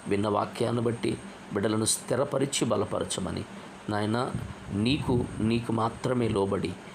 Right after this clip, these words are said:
నీ యందు మాత్రమే విశ్వాసం ఉంచే జీవితాలు బిడలకు దయచేయమని యేసు నామములో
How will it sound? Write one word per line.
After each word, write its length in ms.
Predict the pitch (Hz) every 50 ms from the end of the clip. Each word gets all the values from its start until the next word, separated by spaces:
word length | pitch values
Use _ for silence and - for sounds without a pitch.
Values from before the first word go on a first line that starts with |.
| - - - -
నీ 220 | 101 107 117 127
యందు 240 | 143 160 160 151 147
మాత్రమే 540 | 139 131 120 117 120 - 113 110 107 104 104
విశ్వాసం 680 | 104 95 - - - 110 110 127 139 - - 120 117
ఉంచే 280 | 110 107 101 - 98 85
జీవితాలు 600 | 92 - - 120 131 135 - - - - - 156 - - - - - - - -
బిడలకు 320 | - 95 101 95 98 - 101
దయచేయమని 640 | 101 98 98 98 98 - - - - 80 76 - - - - - - - - -
యేసు 480 | - 104 117 139 156 - - - - -
నామములో 480 | 120 110 98 92 95 92 95 98 95